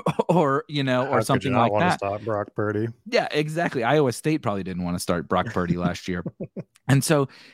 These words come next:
Speaker 1: they, they, they wanna keep winning games 'cause they're trying to win a Super Bowl. It makes, it makes sense. And so we've just, it, it's one, I, it's, it's the thing where we just don't have shit to talk about right now. Nobody's gotten hurt,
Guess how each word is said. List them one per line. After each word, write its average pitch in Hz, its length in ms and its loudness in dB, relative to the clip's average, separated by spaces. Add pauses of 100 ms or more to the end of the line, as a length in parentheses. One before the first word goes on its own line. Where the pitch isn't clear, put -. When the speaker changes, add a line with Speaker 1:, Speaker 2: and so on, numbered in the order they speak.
(160)
Speaker 1:
they, 175 140 0
they, 160 180 2
they 143 200 0
wanna 139 240 2
keep 143 300 -10
winning 135 220 -2
games 151 260 -6
'cause 101 100 -4
they're 117 140 2
trying 123 240 4
to 107 60 4
win 110 160 2
a 95 40 0
Super 165 260 -4
Bowl. 98 260 -2
It - 180 -6
makes, 110 540 0
it - 160 -6
makes 120 320 -2
sense. 92 500 -2
And 95 180 2
so 92 380 2
we've 131 140 2
just, 160 480 0
it, 127 140 -4 (680)
it's 143 120 2
one, 208 220 0
I, 156 120 0 (100)
it's, - 400 -2
it's - 160 -10
the 156 140 0
thing 160 420 -2
where 104 260 -2
we 98 140 -2
just 107 220 -4
don't 110 160 4
have 98 180 0
shit - 180 -4
to - 60 -20
talk 92 240 0
about 98 200 0
right 98 160 0
now. 110 220 2 (320)
Nobody's 170 400 4
gotten 143 220 -2
hurt, 113 340 -4